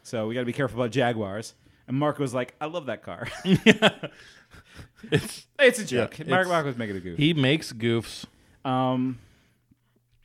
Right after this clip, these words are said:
Speaker 1: so they're, they're kinda coming up with plans, and
Speaker 2: They realize they can't fly home.
Speaker 1: Right, because that would take forever.
Speaker 2: Yes,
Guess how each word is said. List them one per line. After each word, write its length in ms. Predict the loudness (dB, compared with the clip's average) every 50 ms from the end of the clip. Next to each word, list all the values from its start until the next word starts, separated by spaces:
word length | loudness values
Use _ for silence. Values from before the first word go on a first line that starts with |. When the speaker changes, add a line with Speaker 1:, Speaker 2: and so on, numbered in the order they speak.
| -20 -16 -10
Speaker 1:
so 420 | -4 0 2 2 4 4 2 2
they're, 160 | 2 0 0
they're 100 | 0 0
kinda 180 | -2 -2 -4 -4
coming 160 | -4 -4 -4 -4
up 60 | -4
with 120 | -6 -6
plans, 440 | -6 -6 -6 -4 -6 -6 -8 -10 -10
and 460 | -10 -8 -8 -6 -6 -6 -6 -8 -10 -14 -20 _ _ 2
Speaker 2:
They 100 | 4 4
realize 480 | 6 6 6 6 6 6 6 4 4
they 140 | 4 2 2
can't 360 | 2 0 0 0 0 -2 -4
fly 260 | -4 -2 -2 0 0
home. 400 | 0 -2 -2 -2 -2 -2 -4 -6 -10 -6 2
Speaker 1:
Right, 300 | 4 6 6 6 4 0 -4 -8
because 420 | -6 -2 0 0 0 -2 -4 -8 -8
that 220 | -4 -4 -4 -4 -4
would 100 | -6 -8
take 180 | -8 -10 -10 -10
forever. 400 | -10 -10 -10 -10 -10 -12 -12 -4 2
Speaker 2:
Yes, 400 | 6 6 6 4 2 -8 -12